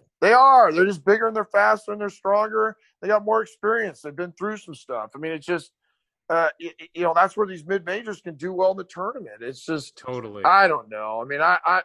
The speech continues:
Speaker 2: No, I
Speaker 1: I
Speaker 2: agree.
Speaker 1: get, I get a guy that if you're gonna be, I just had this conversation the other day with Derek Elston. We, we went to lunch together, and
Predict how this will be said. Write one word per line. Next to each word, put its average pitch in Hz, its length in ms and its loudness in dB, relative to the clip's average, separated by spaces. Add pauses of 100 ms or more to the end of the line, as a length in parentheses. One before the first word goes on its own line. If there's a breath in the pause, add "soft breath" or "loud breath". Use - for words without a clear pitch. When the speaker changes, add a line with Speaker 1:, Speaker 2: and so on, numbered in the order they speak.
Speaker 2:
No, 139 260 -8
I 139 180 -4
Speaker 1:
I 254 140 6
Speaker 2:
agree. 143 180 -2
Speaker 1:
get, 226 200 4 (100)
I 262 160 6
get 196 240 -2
a 196 80 2
guy 147 680 2 (340)
that 151 420 2 (420)
if 165 160 -8
you're 202 120 -6
gonna 226 200 -2
be, 208 140 -4
I 202 100 4
just 233 200 -8
had 226 160 -2
this 202 120 -6
conversation 190 760 -4
the 185 120 -6
other 185 160 0
day 156 420 -4
with 120 160 -12
Derek 170 320 0
Elston. 175 440 -2
We, 143 140 -10
we 147 100 -8
went 160 260 -10
to 147 60 -4
lunch 156 300 -4
together, 151 500 -4
and 123 140 -14